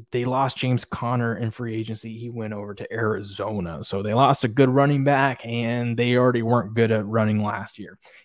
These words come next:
And you know, in this division, in the A F C North, you need to be able to run the ball. And then,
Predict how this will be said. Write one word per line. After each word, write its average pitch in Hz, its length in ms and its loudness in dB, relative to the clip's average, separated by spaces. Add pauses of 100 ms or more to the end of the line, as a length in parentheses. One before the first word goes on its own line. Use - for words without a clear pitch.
And 113 100 -2
you 120 80 4
know, 151 220 8
in 147 120 4
this 151 200 2
division, 123 560 2
in 110 100 -4
the 117 80 -2
A 127 160 0
F 123 80 -2
C 120 140 -8
North, 123 300 -4
you 117 60 -6
need 120 140 -2
to 117 60 -6
be 110 200 -6
able 110 180 -6
to 104 40 -8
run 110 220 -4
the 104 60 -10
ball. 107 400 -8 (1400)
And 127 180 0
then, 254 580 6